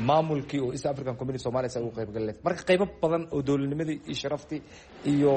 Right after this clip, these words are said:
wadajirkii dadka Soomaaliya soo celinaysay baa hadda aan arkahayni. Marka tilaabadan cusub oo dowladda Ethiopia qaaday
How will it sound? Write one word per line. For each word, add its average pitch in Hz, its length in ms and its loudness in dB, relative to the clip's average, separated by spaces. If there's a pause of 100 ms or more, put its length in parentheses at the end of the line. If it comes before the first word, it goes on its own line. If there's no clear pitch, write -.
(100)
wadajirkii 131 460 0
dadka 156 180 2
Soomaaliya 135 540 2 (320)
soo 175 240 2
celinaysay 147 480 2
baa 131 140 2
hadda 135 260 0
aan 127 220 -6
arkahayni. 139 480 -2 (360)
Marka 135 140 -6
tilaabadan 156 460 4
cusub 156 180 -6
oo 147 80 0
dowladda 147 280 -2
Ethiopia 127 280 0
qaaday 131 300 0